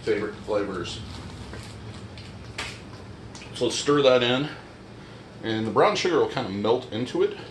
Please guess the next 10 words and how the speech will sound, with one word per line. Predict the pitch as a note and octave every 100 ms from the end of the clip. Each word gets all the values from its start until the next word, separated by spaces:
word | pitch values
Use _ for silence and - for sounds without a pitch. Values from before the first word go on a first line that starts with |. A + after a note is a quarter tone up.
| - - - - - - -
and | A2+
also | B2+ B2+
give | B2
it | A2+ - -
a |
slightly | - - D#3+ E3 C3
darker | A#2 G#2+ G#2 G#2+ G#2 G#2 - - - - - - - - - - - - - - - - -
look | C#3 -
to | - E3
it. | F#3+ F3+